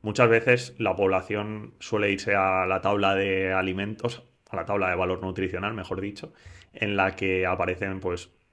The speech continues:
parte de grasas, parte de hidrato de carbono, con sus azúcares y la parte proteica y otros, otros aspectos. Entonces, si nos vamos a la lista de ingredientes, vamos a saber realmente si se está reduciendo o no en ese contenido que nos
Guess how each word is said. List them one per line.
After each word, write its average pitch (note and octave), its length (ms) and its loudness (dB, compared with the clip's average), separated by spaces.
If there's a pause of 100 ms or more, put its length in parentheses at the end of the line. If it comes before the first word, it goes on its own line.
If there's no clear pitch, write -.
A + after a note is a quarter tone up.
parte F#2 260 -2
de F2+ 100 0
grasas, B2+ 420 2
parte F#2 260 -2
de F2+ 60 0
hidrato F2 300 -2
de E2 100 -14
carbono, A#2 520 -2
con F#2 120 -10
sus - 220 -10
azúcares B2 640 0
y F#2+ 40 -4
la E2+ 120 -8
parte F2+ 240 -8
proteica A2 640 -4
y G2 140 -6
otros, E2+ 640 -4
otros F#2 280 -6
aspectos. - 520 -10 (380)
Entonces, G#2 400 2
si A2+ 140 -2
nos F#2+ 200 -2
vamos A2+ 280 4
a G#2+ 60 2
la G2+ 100 4
lista G#2 260 -2
de G2+ 60 0
ingredientes, A2+ 600 -2
vamos G#2 320 2
a G#2 40 2
saber G2 260 2
realmente G2+ 720 -4
si - 380 -2
se G2 120 -4
está G#2 240 0
reduciendo G2+ 640 -2
o G2 140 -2
no G#2 340 -4
en F#2 200 -8
ese G2 960 -2
contenido G2+ 520 -2
que F#2+ 120 -6
nos G2 640 -6